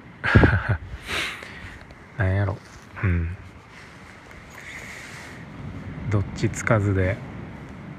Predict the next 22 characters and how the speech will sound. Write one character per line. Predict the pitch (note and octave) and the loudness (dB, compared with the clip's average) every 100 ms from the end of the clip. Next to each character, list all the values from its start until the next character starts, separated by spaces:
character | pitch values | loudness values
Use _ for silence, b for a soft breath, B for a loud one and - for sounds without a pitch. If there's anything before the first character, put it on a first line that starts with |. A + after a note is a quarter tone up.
| - - - - - - - - - - - - - - - - - - - - - | -12 -14 -16 -16 -16 -16 -16 -14 -12 -12 -14 -18 -18 -18 -20 -20 -20 -20 -20 -14 0
わ | G#2 | 2
か | F#2 | 4
ら | G#2 | 4
ん | G2+ | 4
く | F#2+ | 4
な | G2 | 2
っ | F#2 - - - | 2 -4 -20 -2
て | G2+ | 0
る | G2 F#2 | 2 0
か | - F2+ | -2 -2
な。 | F2 - - - - - - - - - - - - - - - - - - - - - - - - - - B B B B B B - - - - - - - | -2 -6 -14 -20 -20 -20 -20 -20 -20 -20 -20 -20 -20 -20 -20 -20 -20 -20 -20 -20 -20 -20 -20 -20 -20 -20 -20 B B B B B B -20 -20 -20 -20 -20 -20 -20
そ | - - A#2+ G2 F2+ F2+ | -20 -14 -4 -2 0 0
う、 | |
だ | F#2+ | 0
か | F#2 F#2+ | 0 2
ら、 | F2+ F2+ - - - B B - - - - - - - - | 0 -2 -10 -20 -20 B B -20 -20 -20 -20 -20 -20 -10 0
あ | A2+ | 2
る | A#2+ | 4
瞬 | - C3+ B2+ | 4 4 4
間 | B2+ A#2+ A#2 | 4 4 6
に | A#2 | 6
は、 | G#2 F#2+ | 6 6